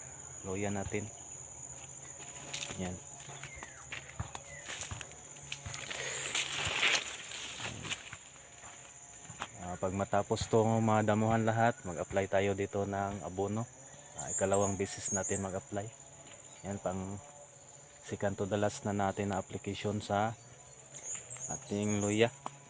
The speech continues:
Yan. Ang napans-, yan, mayroon pa, hindi pa natuno.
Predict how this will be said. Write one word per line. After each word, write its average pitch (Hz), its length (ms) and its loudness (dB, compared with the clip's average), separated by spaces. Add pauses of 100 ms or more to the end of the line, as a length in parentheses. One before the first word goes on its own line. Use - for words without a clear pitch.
(580)
Yan. 90 120 -4 (1800)
Ang 90 160 0
napans-, 98 480 0 (160)
yan, 98 160 0
mayroon 95 400 2
pa, 101 240 6
hindi 95 240 0
pa 98 80 0
natuno. 95 480 0